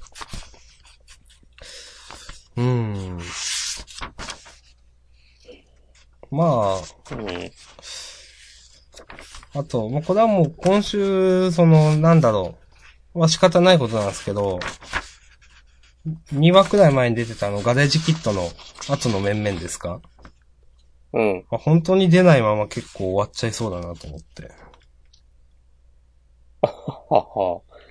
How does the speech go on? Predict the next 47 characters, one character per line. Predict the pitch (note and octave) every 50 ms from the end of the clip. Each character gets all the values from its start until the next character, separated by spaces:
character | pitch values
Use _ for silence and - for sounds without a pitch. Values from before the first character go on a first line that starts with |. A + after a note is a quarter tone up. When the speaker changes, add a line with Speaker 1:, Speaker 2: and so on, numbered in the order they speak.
| - _ _ _ _ _ _ _ _ _ _ _ _ _ _ _ _ _ _ _ _ _ _ _ _ _ _ - _ _ _ _ _ _ _ _ _ _ -
Speaker 1:
う | A#2+
ん。 | A#2 A2+ A2 G#2+ G2+ G2 G#2
ま | A2+ B2
あ、 |
今 | - - F#3 F#3+ G3+ G3+
週 | - A3
の | G#3+ G#3
話 | G3+ G#3 G3+ F#3+ E3+ - D#3+
は | A#2+
ち | -
ょ | -
っ |
と | - -
仕 | - - -
方 | - D#3+ D#3+ D#3+
な | D#3 E3+ E3+
い | D3+ E3
か | - F2+
も | F#2 -
し | - G#2
れ | F#2+
な | F#2+
い | F#2
で | F#2+
す | F#2 -
け | - F2+
ど。 | F2+ F2 F2 E2+ D#2+ - - _ _ _ _ _ _ _ _ _ _ -
Speaker 2:
う | - A#2+ G#2+ G2 F#2+ F2 E2+ A2+
ん。 | A2
Speaker 1:
全 | A2 C3+ D3+ E3
然 | E3+ F3 E3+
そ | E3 F3
の | F3 F3+
あ | F3
た | D#3+ C3+
り | A#2+ A2+ G#2+
活 | - A#2 A#2
か | -
せ | A#2 G2
て | - G#2
な | G2+ G2 G2
い | F#2
な、 | F2+ F2 F2 F2+
み | F2 E2
た | - - -
い | - D2
な。 | -